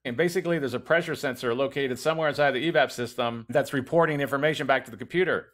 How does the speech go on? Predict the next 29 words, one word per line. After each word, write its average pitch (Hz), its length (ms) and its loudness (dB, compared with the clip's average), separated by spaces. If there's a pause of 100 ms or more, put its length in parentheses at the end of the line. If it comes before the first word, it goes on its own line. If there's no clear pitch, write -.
And 135 160 -4
if 139 100 -2
that 143 140 2
pressure 170 280 0
sensor 151 280 -2
goes 131 220 2
bad, 160 560 4
it 135 80 -4
might 143 240 0
just 131 180 -10
be 135 100 -4
sending 143 520 -2
bad 131 240 2
information 135 580 -4
back 120 260 2
to 151 60 -6
the 143 80 -6
computer. 147 640 -4
So 135 140 -6
the 113 80 -4
computer 123 280 -4
just 107 200 -8
thinks 147 220 -6
there's 139 200 -2
a 131 40 -14
problem 139 440 2
when 107 120 -2
there 104 100 -2
isn't. 143 380 -2